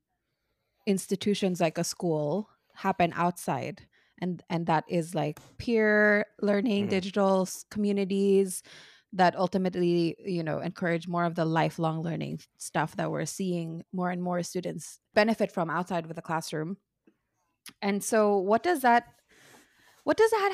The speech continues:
Speaker 1: have, have to do with, um, digital native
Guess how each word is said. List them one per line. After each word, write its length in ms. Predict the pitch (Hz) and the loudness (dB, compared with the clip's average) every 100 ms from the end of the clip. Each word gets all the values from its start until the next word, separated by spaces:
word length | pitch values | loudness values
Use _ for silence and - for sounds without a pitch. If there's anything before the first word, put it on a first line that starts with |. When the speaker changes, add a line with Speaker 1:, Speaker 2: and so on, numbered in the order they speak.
| 349 | -4
Speaker 1:
have, 100 | 320 | -6
have 140 | 320 320 | -4 -2
to 100 | 330 | 0
do 140 | 311 | 2
with, 200 | 302 294 | 4 6
um, 500 | 269 247 226 226 226 - - _ _ _ | 8 6 6 0 -4 -8 -20 _ _ _
digital 360 | 233 233 262 247 | 2 4 6 4
native 800 | 233 240 233 220 196 - - - | 4 6 6 4 0 -12 -18 -20